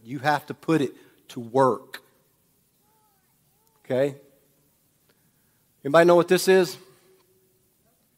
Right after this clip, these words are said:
It's a warning. Most of our children probably don't even know what that is <laughs> 'cause we don't pay attention to it anymore. It's a warning. Every time you watch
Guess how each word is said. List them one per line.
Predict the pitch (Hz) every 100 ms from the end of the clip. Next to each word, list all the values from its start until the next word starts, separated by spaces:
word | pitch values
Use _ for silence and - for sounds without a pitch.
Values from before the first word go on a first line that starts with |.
| _ _ _ _ _ _ _ _ _ _ _ _ _ _ _ _ _ _ _ _ _ _ _ _ _ _ _
It's | 127 -
a |
warning. | 120 113 139 147 139 104 82 - _ _ _ _ _ _ _ _ _ _ _ _ _ _ _ _ _ _ _ _ _ _ _ _ _ _ _ _ _ _ _ _ _ -
Most | 117 135 139
of | 127
our | 120
children | - 143 127
probably | 104 113
don't | 110 110
even | 104
know |
what | 107
that | 113
is | 107 95 - _ _ _ _ _ _
<laughs> | _ _ _ _ _ _ -
'cause | 151
we | 185
don't | 180
pay | 156 165
attention | 160 165 160
to | 127 113
it |
anymore. | 98 95 92 -
It's | 143
a | 151
warning. | 131 143 190 175 113
Every | 139 180
time | 190 185
you | 175 170
watch | 180 175 -